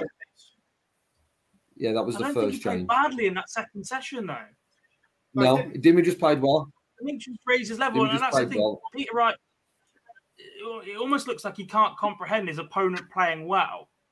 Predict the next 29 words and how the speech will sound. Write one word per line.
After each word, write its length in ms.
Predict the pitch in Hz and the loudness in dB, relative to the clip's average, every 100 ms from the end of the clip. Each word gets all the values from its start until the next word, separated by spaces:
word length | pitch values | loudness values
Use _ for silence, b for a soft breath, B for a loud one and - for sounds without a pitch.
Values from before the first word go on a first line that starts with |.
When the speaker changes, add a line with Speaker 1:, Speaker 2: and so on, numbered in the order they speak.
| _ - | _ -6
Speaker 3:
and 100 | 190 | -4
at 40 | 185 | -2
that 220 | 175 - | -4 -4
point, 180 | 190 175 | -4 -4
it 80 | |
must 300 | 196 190 - | -4 -4 -4
be 140 | 180 165 | -4 -4
an 100 | 165 | -4
issue 300 | 160 - 156 | -6 -8 -8
with 100 | 156 | -10
the 80 | 156 | -2
darts. 300 | 220 190 160 | 0 0 -4
But 120 | 196 | -10
if 120 | 196 | -6
you're 300 | 254 226 214 _ _ _ _ _ _ - - - | -2 -2 -2 _ _ _ _ _ _ -10 -10 -12
six 320 | - 202 - | -14 -14 -12
percent 320 | 202 220 202 | -6 -2 -2
off 200 | 190 185 | -4 -6
on 80 | 190 | -6
your 100 | 185 | -4
double 180 | 208 175 | -4 -6
percentage, 360 | 156 151 147 | -8 -10 -10
you 60 | 175 | -10
can 120 | 208 | -8
lose 180 | 247 262 | -6 -6
a 60 | 269 | -6
session 380 | 185 - 160 | -6 -6 -10
four 260 | 147 160 139 | -8 -6 -6
one. 220 | 123 80 | -8 -12